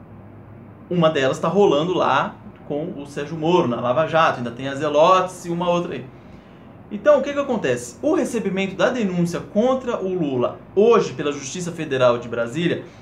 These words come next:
foi uma vitória de todo o povo brasileiro. Lógico, quando eu falo povo brasileiro, de bem. Aquelas exceções, sai fora.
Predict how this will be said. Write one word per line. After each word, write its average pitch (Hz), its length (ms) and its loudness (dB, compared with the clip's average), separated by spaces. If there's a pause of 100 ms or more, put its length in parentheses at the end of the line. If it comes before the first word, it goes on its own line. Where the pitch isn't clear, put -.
(240)
foi 196 180 4
uma 208 140 6
vitória 185 680 2 (180)
de 165 120 -10 (200)
todo 180 380 2
o 185 180 -8
povo 165 420 0
brasileiro. 143 640 -2 (100)
Lógico, 165 320 2
quando 131 120 -6
eu 131 40 -6
falo 135 160 -4
povo 131 160 -10
brasileiro, 151 400 -4
de 170 160 -6
bem. 135 340 -2 (240)
Aquelas 135 320 -8
exceções, 156 560 -4 (720)
sai 147 220 -4
fora. 180 400 2